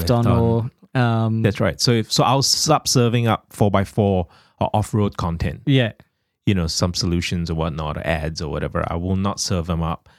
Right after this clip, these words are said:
Speaker 1: uh, an, um, you know, a two-door convertible
Speaker 2: Yeah, yeah, exactly.
Speaker 1: content, 'cause you know they're not interested in that.
Speaker 2: For sure.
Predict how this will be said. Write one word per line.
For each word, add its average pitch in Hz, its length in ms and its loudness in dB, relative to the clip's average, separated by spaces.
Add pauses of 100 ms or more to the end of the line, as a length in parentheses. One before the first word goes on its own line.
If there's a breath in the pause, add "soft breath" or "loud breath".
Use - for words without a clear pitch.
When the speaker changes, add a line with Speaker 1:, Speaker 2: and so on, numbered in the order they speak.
(380 soft breath)
Speaker 1:
uh, 80 520 -8
an, 87 260 -6
um, 80 580 -8
you 92 100 -6
know, 80 220 -4
a 87 60 -8
two-door 87 520 -4
convertible 87 580 -2
Speaker 2:
Yeah, 160 260 4
yeah, 127 220 2
exactly. 127 580 0
Speaker 1:
content, 120 240 -2
'cause 87 140 -2
you 92 60 2
know 85 140 0
they're 80 120 -2
not 80 160 0
interested 80 400 -4
in 65 100 -6
that. - 140 -12 (320)
Speaker 2:
For 165 140 2
sure. 151 380 2